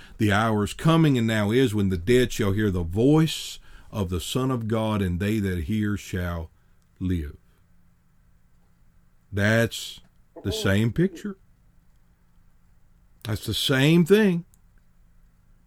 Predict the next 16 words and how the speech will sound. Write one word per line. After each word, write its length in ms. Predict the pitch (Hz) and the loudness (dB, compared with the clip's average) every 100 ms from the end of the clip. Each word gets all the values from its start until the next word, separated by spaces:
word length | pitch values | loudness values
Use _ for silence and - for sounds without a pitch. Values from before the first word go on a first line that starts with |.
| _ _ _ _ _ _ _ _ _ _ _ _ _ _ _ _ _ _ _ _ _ _ _ - _ - _ | _ _ _ _ _ _ _ _ _ _ _ _ _ _ _ _ _ _ _ _ _ _ _ -20 _ -20 _
So 180 | - | -2
verse 280 | 107 127 131 | 2 4 2
seven 500 | - 147 151 127 151 - - | 4 4 6 2 -2 -4 -6
of 160 | 104 92 | -6 -6
chapter 420 | - 120 90 113 | -2 -2 -2 -4
thirty-seven 720 | 110 113 101 113 101 110 135 - - | -2 -2 -2 -2 -2 -4 -8 -14 -14
of 60 | 92 | -6
Ezekiel 460 | 95 104 - 110 - - - - - - - - - - | -2 -2 -2 -10 -10 -20 -20 -20 -20 -20 -20 -20 -18 -14
says, 280 | - 127 123 | -4 -2 0
"So 140 | 147 | 2
I 80 | 143 | 0
prophesied 720 | 147 180 170 135 - 101 87 | 0 -2 -2 -4 -6 -6 -4
as 140 | 92 87 | -4 -2
I 180 | 107 107 | -2 -2
was 200 | 104 98 | -2 -2
commanded. 560 | 117 117 120 104 - | -2 0 0 -4 -6